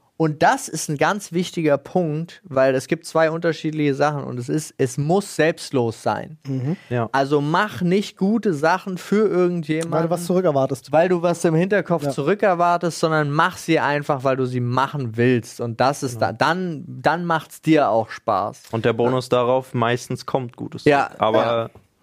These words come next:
Speaker 2: Das
Speaker 3: kann
Speaker 2: ist
Speaker 3: auch manchmal nicht
Speaker 1: ist
Speaker 3: sein,
Speaker 1: wirklich
Speaker 3: aber
Speaker 1: so.
Speaker 3: es ist
Speaker 1: Ey, auch
Speaker 2: Du darfst nicht drauf warten.
Speaker 1: Nee.
Speaker 3: Ja.
Speaker 2: Äh, ich bin, ich bin der festen Überzeugung, früher oder später kriegst du immer was für eine gute Tat zurück.
Speaker 3: Ja.
Speaker 2: So.
Speaker 1: Und sei es einfach nur ein gutes <clears throat> Gefühl.
Speaker 2: Ja.
Speaker 1: Also das ist es,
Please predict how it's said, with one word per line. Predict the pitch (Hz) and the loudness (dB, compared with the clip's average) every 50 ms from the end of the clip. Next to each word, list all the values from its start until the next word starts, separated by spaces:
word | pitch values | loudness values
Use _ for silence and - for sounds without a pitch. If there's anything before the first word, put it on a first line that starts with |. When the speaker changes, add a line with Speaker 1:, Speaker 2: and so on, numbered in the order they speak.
| _ _ _ | _ _ _
Speaker 2:
Das | - 151 170 170 - | -4 -2 -2 0 2
Speaker 3:
kann | 202 202 165 | 2 2 4
Speaker 2:
ist | 170 | 4
Speaker 3:
auch | 175 180 | 2 2
manchmal | 180 185 185 - 202 185 | 2 0 0 0 0 0
nicht | 185 147 151 | 2 2 0
Speaker 1:
ist | 147 | 0
Speaker 3:
sein, | - 123 | 0 0
Speaker 1:
wirklich | 160 160 156 143 | 0 0 0 -2
Speaker 3:
aber | 139 139 113 120 | -2 -2 -4 -4
Speaker 1:
so. | - - | -6 -8
Speaker 3:
es | - 120 | -8 -4
ist | - | 0
Speaker 1:
Ey, | 143 165 180 143 | 0 2 2 2
auch | 87 101 139 156 165 | 0 2 0 2 2
Speaker 2:
Du | 208 | 4
darfst | 233 247 - | 2 2 2
nicht | - 262 - - | -2 -4 -2 0
drauf | 277 - | 0 2
warten. | 233 233 277 - - 139 113 110 _ _ | 2 0 0 0 -2 -6 -8 -8 _ _
Speaker 1:
Nee. | - 147 151 | 0 2 4
Speaker 3:
Ja. | 143 135 120 - | 4 2 2 2
Speaker 2:
Äh, | 190 185 196 | 0 0 2
ich | - 214 - - | 2 0 0 2
bin, | - 262 254 247 233 | 2 4 4 4 2
ich | 208 175 | 2 2
bin | - 247 226 | 2 2 4
der | 226 208 | 4 2
festen | - 240 240 233 - - | 4 2 0 2 2 0
Überzeugung, | 233 208 208 202 196 - - 220 214 214 208 190 | 2 4 4 2 2 2 2 4 4 4 4 2
früher | - - - 214 240 233 226 | 0 0 2 4 4 6 6
oder | 208 202 185 | 6 4 2
später | - - - 208 226 220 - 214 196 196 196 190 - - - - - 370 269 - | 2 2 2 2 2 4 6 6 6 6 6 4 2 -2 -10 -12 -12 -12 -8 -4
kriegst | - 196 208 - - - | -2 -2 -2 -2 -2 0
du | |
immer | 185 185 208 196 151 | 0 2 2 2 2
was | 143 135 - | 2 0 -2
für | - 156 | 0 0
eine | 143 143 | 0 0
gute | 131 131 135 139 | 0 -2 -4 -4
Tat | 127 - 131 123 123 | -2 0 0 -2 -2
zurück. | - - 120 117 - - - - | -4 -8 -10 -10 -10 -10 -8 -6
Speaker 3:
Ja. | 135 113 - - - - | -4 -4 -4 -6 -8 -6
Speaker 2:
So. | 131 135 143 135 123 - - _ _ _ - | -2 0 2 2 2 0 -4 _ _ _ -2
Speaker 1:
Und | 151 151 147 127 | 0 0 0 0
sei | 120 131 123 139 165 | 0 2 2 2 2
es | 175 - 135 | 0 0 0
einfach | 131 151 147 - 165 | 0 0 0 -2 -2
nur | 165 165 160 | -2 -2 -2
ein | 156 | 0
gutes | 151 165 170 175 175 | 0 -2 -2 0 0
<clears throat> | 170 | 0
Gefühl. | 156 131 - - 214 269 285 156 127 - - | -2 -2 -2 0 0 0 0 0 -2 -6 -6
Speaker 2:
Ja. | 190 - - _ _ _ - | -6 -6 -6 _ _ _ -2
Speaker 1:
Also | - 143 147 156 160 | 0 0 2 2 2
das | 160 165 156 - | 2 2 0 0
ist | 175 190 185 | -2 -2 -2
es, | 190 185 175 170 | -4 -6 -8 -10